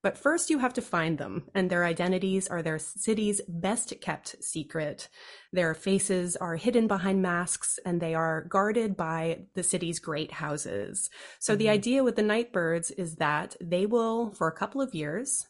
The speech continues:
Speaker 1: they will gift their magic to members of these great houses in return for protection from the many, many people, including the church, who would wish them ill if they were discovered.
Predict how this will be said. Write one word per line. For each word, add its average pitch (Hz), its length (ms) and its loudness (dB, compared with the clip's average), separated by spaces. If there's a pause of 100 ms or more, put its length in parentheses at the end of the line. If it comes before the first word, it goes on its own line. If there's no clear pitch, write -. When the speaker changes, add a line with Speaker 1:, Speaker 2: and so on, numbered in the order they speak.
Speaker 1:
they 170 120 0
will 160 440 -2
gift - 480 -4
their 170 200 0
magic 165 480 -2
to 160 240 -2
members 160 400 0
of 156 160 -4
these 160 220 -8
great 147 280 -6
houses 151 580 -4 (480)
in 196 120 4
return 165 400 2
for 160 140 -2
protection 165 580 -2
from 156 540 -4 (100)
the 165 240 -2
many, 180 380 2
many 160 220 0
people, 156 380 -4
including 160 480 -4
the 151 80 -6
church, - 580 -6
who 147 300 -4 (200)
would 147 300 -8 (100)
wish 214 240 4
them 190 160 4
ill 143 480 -2
if 175 160 -2
they 156 140 -8
were 151 100 -4
discovered. - 680 -6